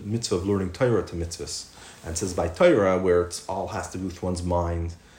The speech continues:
how much you can understand. Then there's real differences between a big tzaddik or a very wise individual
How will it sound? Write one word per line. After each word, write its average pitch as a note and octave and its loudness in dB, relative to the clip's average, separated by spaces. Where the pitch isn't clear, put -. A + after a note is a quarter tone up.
how F2 -10
much F2+ -6
you F2+ -4
can F2+ -4
understand. E2+ -2
Then G2 2
there's F2+ -2
real A#2 0
differences C3 -4
between G2 -6
a E2+ -2
big G#2+ -4
tzaddik B2+ 0
or E2 0
a E2 -4
very G2 -2
wise G2+ -4
individual A2+ 2